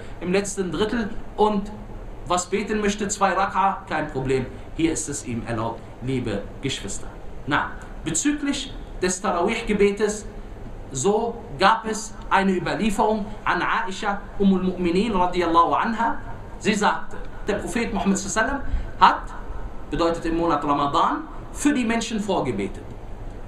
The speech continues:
Und er kam drei bezüglich, beziehungsweise vier Nächte heraus.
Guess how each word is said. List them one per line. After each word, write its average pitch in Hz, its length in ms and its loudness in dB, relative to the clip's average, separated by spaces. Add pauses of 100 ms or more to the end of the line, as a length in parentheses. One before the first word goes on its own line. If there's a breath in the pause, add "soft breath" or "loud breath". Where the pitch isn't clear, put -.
(480)
Und - 340 4 (840)
er 214 180 4
kam 277 460 2 (500)
drei 240 500 4
bezüglich, 254 720 -2 (580)
beziehungsweise 240 1000 2 (140)
vier 320 340 2
Nächte 226 380 0
heraus. 147 500 -4